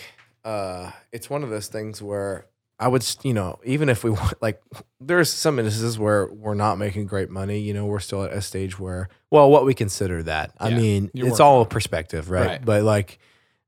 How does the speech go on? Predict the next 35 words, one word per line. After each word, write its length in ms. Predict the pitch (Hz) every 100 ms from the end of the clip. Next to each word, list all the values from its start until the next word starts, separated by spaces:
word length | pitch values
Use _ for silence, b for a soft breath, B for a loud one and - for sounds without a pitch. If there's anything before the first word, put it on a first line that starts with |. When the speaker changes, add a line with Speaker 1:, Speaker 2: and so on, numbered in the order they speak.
| _
Speaker 1:
um, 520 | 107 101 95 90 85 - _
but 200 | 110 117
it's, 240 | 135 - -
it, 260 | 120 139 123
those, 300 | 131 151 139
<laughs> 480 | - 101 135 170 143
it, 160 | 139
it's 140 | 143 -
still 220 | - 156
one 120 | 143
of 60 | 135
those 120 | 120
things 200 | 131 131
where 80 | 117
I'm 60 | 101
like, 200 | 95 120
"I 60 |
don't 180 | 196 156
care 160 | 117 151
if 100 | 107
I'm 120 | 95
ma-, 80 | 95
not 240 | 110 104 104
making 260 | 107 107
great 200 | 104 104
money. 160 | 104 107
Like, 120 | 110
I 60 | 120
still 180 | - 156
wanna 140 | 143
go 140 | 117 117
and 80 | 110
party 320 | 120 123 120
and, 100 | 113
like, 200 | 107 107